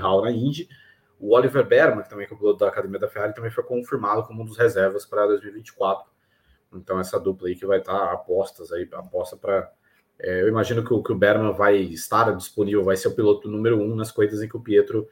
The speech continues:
é, estiver nos Estados Unidos, e aí nas outras, né, quando a temporada acabar, aí o Pietro vai ser oficial o, o um dos reservas da Haas. Mas, enfim, é isso, né? Haas com lançamento, mais uma vez, sempre modesto, mas eu gostei, pelo menos, da pintura do carro, uma pintura bonita.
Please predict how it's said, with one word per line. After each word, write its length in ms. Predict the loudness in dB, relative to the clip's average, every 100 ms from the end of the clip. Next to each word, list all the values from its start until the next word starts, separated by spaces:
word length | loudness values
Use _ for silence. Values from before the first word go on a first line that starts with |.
| _ _ _ _
é, 140 | -4 -4
estiver 320 | -2 2 2
nos 100 | 2
Estados 260 | 0 0
Unidos, 260 | 2 -4 -2
e 40 |
aí 60 | -2
nas 240 | -2 0
outras, 340 | 0 0 -4 -6
né, 120 | -10
quando 140 | -6 -8
a 40 |
temporada 320 | -6 -2 0
acabar, 420 | 0 -2 -2 -4 -6 -20 -20 _ -8
aí 120 | 2 4
o 80 |
Pietro 240 | 4 0 4
vai 100 | 2
ser 140 | 2
oficial 560 | -4 -4 -6 2 4 4
o, 160 | 2 -10
o 320 | -10 -8 -8 -12 -10
um 340 | -4 -2 -2 -4 -10
dos 180 | -6 -2
reservas 420 | 2 4 2 2
da 100 | 0
Haas. 380 | -2 -4 -8 -10 _ _ _ _ _ _ _
Mas, 160 | -2 -2
enfim, 180 | -2 2
é 120 | 2
isso, 300 | 2 -4 -4
né? 180 | -2 0
Haas 400 | 4 6 6 2
com 240 | -2 0
lançamento, 420 | 0 -2 -2 -2
mais 160 | 2 2
uma 80 | 4
vez, 180 | 4 2
sempre 200 | -4 2
modesto, 440 | 6 8 6 4
mas 200 | 2 4
eu 80 | 4
gostei, 440 | 2 4 2 2 2
pelo 100 | 2
menos, 160 | 2
da 80 | 0
pintura 300 | -2 0 0
do 100 | 0
carro, 220 | -2 -6
uma 60 | -8
pintura 260 | -10 -4 -2
bonita. 420 | 0 -2 -6